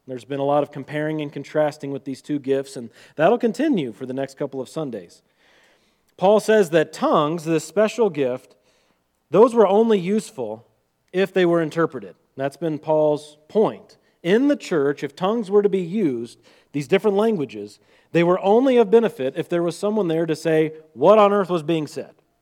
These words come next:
Because for everyone else, it'll just sound like gibberish. The Corinthians, of course, had made this into a spiritual competition where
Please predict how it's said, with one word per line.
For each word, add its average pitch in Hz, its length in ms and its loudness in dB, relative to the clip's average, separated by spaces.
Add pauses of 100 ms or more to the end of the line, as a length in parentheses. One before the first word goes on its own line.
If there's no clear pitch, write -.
(260)
Because 151 640 0
for 147 120 0
everyone 208 400 4
else, 160 340 0
it'll 151 140 -2
just 143 260 -4
sound 131 260 -4
like 120 280 -8
gibberish. 127 560 -6 (640)
The 131 80 -12
Corinthians, 180 520 0
of 143 120 -12
course, 156 260 0
had 147 120 -4
made 160 220 0
this 165 160 -4
into 156 200 -4
a 135 40 -2
spiritual 175 560 -2
competition 156 800 -8
where 120 220 -10